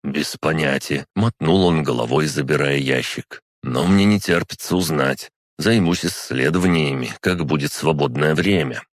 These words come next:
Он самодовольно хмыкнул. «Лучше изучи их пораньше», хмуро ответил я, проводя параллели в голове. «Хм?» удивился Велислав. Я хотел уж было ему ответить, да не успел.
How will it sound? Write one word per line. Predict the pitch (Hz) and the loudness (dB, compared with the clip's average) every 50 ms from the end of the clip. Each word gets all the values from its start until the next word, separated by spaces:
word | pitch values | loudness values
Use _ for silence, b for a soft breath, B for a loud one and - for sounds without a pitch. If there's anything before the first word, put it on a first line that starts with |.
| _ _ _ - | _ _ _ -4
Он | - - 80 | -2 -2 -2
самодовольно | 78 - - 90 92 92 78 90 76 73 65 65 69 76 | -2 -2 -2 0 0 2 0 0 0 0 0 0 0 -2
хмыкнул. | 82 - - 69 65 60 57 - - 65 60 52 - - _ _ _ _ _ _ _ _ _ - | -2 -2 -2 -4 -4 -4 -6 -8 -8 -8 -8 -8 -12 -18 _ _ _ _ _ _ _ _ _ -8
«Лучше | - 60 62 67 69 - - - - 73 | -6 -2 -2 -2 -2 -2 -4 -2 0 0
изучи | 71 67 76 76 - - 71 69 | 0 0 -2 -4 -4 -4 -4 -4
их | 69 - | -4 -2
пораньше», | - 76 76 73 71 69 65 64 64 - - - 64 - - - _ | 0 0 2 2 2 0 0 -2 -4 -6 -6 -8 -8 -8 -10 -12 _
хмуро | - - - 117 80 95 98 82 67 | -14 -8 -4 0 0 2 2 0 -2
ответил | - - - 65 71 78 - 76 76 73 | -4 -6 -6 -4 -4 -4 -2 -2 -2 0
я, | 71 71 69 | 0 0 -2
проводя | - - 67 60 64 - - 73 76 | -2 -2 -4 -4 -4 -2 -4 -4 -4
параллели | - - 65 60 60 58 62 71 78 76 76 | -2 -4 -4 -2 -2 -2 0 0 0 0 0
в | 71 - 64 | -2 -4 -4
голове. | 64 67 65 69 71 67 64 60 - - _ _ _ _ _ _ _ _ _ _ _ - | -4 -2 0 0 0 -2 -4 -6 -8 -10 _ _ _ _ _ _ _ _ _ _ _ -8
«Хм?» | - 76 71 64 64 67 71 78 104 120 135 131 - _ | -6 -4 -4 -2 -2 -2 0 2 4 4 2 2 -2 _
удивился | - - - 127 120 - - - - - 143 | -6 -6 -4 -4 -4 -4 -6 -4 -4 -4 -4
Велислав. | 135 - - - - - - - - - - _ _ _ _ _ _ _ _ - | -2 -2 -2 -2 -2 -2 -4 -4 -4 -8 -16 _ _ _ _ _ _ _ _ -4
Я | - - - | -2 -2 0
хотел | - 71 - - 85 87 80 | -2 -2 -2 0 0 0 0
уж | 80 71 69 | 0 -2 -2
было | 67 78 73 73 | 0 0 0 0
ему | 69 67 64 57 58 | 0 -2 -2 -4 -6
ответить, | - - - 71 90 98 95 - - 120 - - - | -6 -8 -4 -2 -2 -2 -2 -4 -10 -12 -12 -12 -8
да | - - - | -2 0 0
не | 107 - | 0 0
успел. | - - - - - - 78 78 76 69 | -2 -4 -8 -10 -6 -2 0 0 0 0